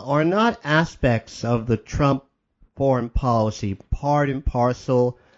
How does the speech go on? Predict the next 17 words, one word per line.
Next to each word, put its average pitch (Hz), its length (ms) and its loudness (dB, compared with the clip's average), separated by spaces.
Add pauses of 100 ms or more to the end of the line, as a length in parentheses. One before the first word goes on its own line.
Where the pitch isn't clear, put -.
(280)
of 110 480 0
the 107 340 2
pre-F 135 1000 0
D 127 180 0
R, 113 360 2
pre-nineteen 120 800 0
thirty-nine 110 560 2
American 110 460 0
foreign 110 380 -2
policy 107 600 0
that 101 200 0
used 120 300 0
to - 60 -4
be 104 120 2
called 104 560 0 (380)
isolationist, 123 920 0 (340)
specifically 127 920 -2